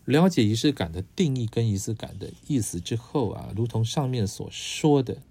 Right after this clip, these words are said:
仪式感的重要性在让于可以让生活中琐碎的事情变得庄重，它都能让我们在感觉自己在认真的过日子。啊，透过建立一个个人小小的仪式感，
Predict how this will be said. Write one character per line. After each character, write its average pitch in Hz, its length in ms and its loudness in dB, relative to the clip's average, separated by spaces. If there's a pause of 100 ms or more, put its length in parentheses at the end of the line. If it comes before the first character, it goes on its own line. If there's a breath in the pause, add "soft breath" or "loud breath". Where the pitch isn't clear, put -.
(600 soft breath)
仪 147 60 2
式 202 120 4
感 101 140 2
的 101 40 2
重 156 180 6
要 143 120 4
性 131 320 -2
在 135 160 0
让 131 220 0
于 101 60 0
可 120 180 -2
以 - 20 4
让 110 180 2
生 123 240 -2
活 107 140 0
中 113 240 -2
琐 82 420 -6
碎 - 300 0
的 87 120 -2
事 - 220 -4
情 90 200 -8 (720)
变 85 240 -2
得 85 260 -12 (100)
庄 90 220 -6
重， - 200 -6 (920 soft breath)
它 151 160 0
都 160 140 6
能 120 100 4
让 131 160 2
我 98 100 2
们 85 120 -2
在 110 100 0
感 87 260 -6
觉 87 160 -2
自 92 160 -2
己 95 140 -4
在 101 160 -4
认 110 380 4
真 92 180 -2
的 85 80 -6
过 85 240 -4
日 87 180 -10
子。 - 180 -16 (1000 soft breath)
啊， 101 120 -10 (140)
透 - 160 -2
过 170 100 8
建 160 220 6
立 139 80 2
一 117 40 0
个 104 120 2
个 147 220 2
人 98 180 4
小 98 240 -2
小 101 160 0
的 87 100 -4
仪 87 80 -2
式 98 200 -4
感， - 200 -10